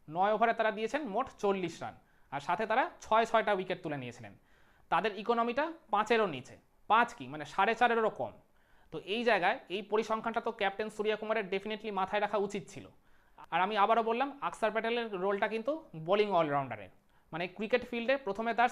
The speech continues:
স্পিন বোলিংটাই আগে আসে, তারপরে তার ব্যাটিং। তো সেই জায়গায় আমি মনে করি definitely ভারতের ক্যাপ্টেন সূর্যকুমার বা ভারতের টিম ম্যানেজমেন্টের আকসার প্যাটেলের ওই বোলিংটাকে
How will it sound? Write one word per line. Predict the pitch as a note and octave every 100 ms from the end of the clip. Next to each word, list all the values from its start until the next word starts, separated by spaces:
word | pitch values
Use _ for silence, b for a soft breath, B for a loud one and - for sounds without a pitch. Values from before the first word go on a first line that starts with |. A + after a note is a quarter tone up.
| -
স্পিন | - A3+ A3
বোলিংটাই | A#3 A#3 A#3+ G#3+
আগে | E3 C3+
আসে, | A#2+ G2 - -
তারপরে | E3+ G3 A3 A3
তার | G3+ E3
ব্যাটিং। | C3+ G#2 G2 _ _ _ _ b b b
তো | -
সেই | G3+ G#3
জায়গায় | A3 A3
আমি | G#3+
মনে | G#3+ A3
করি | B3 F#3
definitely | F#3 G#3 G3+ C#4+ A#3
ভারতের | D#3 F3 G3
ক্যাপ্টেন | F#3+ F#3+ G3+ G3
সূর্যকুমার | G3 G3+ G#3+ A#3+ G3
বা | E3+
ভারতের | F3 F3 F#3+
টিম | G3 G3+
ম্যানেজমেন্টের | G3+ F#3+ G#3 G#3 C#4 B B B F3+
আকসার | - G#3+
প্যাটেলের | G#3 G#3+ G#3+ G#3+
ওই | G#3 E3+
বোলিংটাকে | F#3+ G#3 G#3 C4